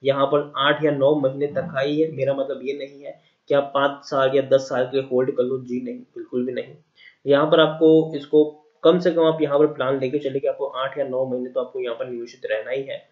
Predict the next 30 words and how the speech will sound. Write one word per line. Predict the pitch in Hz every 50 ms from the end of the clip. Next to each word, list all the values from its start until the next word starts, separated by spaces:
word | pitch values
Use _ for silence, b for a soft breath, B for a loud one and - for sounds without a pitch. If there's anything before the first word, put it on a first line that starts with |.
| _ _ _ _ _ -
और | - 139 143
definitely | 147 143 - 190 180 165 165 170 165
ये | 156 151 156 151
वो | 139 147 156
शेयर | 156 151 147 143
हो | 143 139 131
गए | 143 147 143 143
दोनों | 135 127 131 143 147
share | - - 135 - - _ _ _ _ _ _
कि | - 139
आपको | 131 - 156 151
कम | - 156 165 175
से | 170 170 165
कम | 160 165 160 160 160 - - - -
तीस | 156 160 160 160 - 160
से | 160 151 156
पैंतीस | 139 127 123 - 151 143 -
परसेंट | - 175 - - 135 131 135
का | - 147 143
minimum | 143 151 165 180 196 202 180 143 120 120 117
return | 127 127 123 127 123 123 123 - _ _ _ _ _ -
आपको | 131 120 - - 151
कमा | 147 - 127 117 117 117
कर | 117 - 113
देंगे। | - - 113 107 104 117 -
Short | - 151 143 147 147 165
term | 165 165
में | 165 160
गिरावट | 143 143 135 131 143 151 151 -
आएगी, | 123 131 147 156 151 170 175 180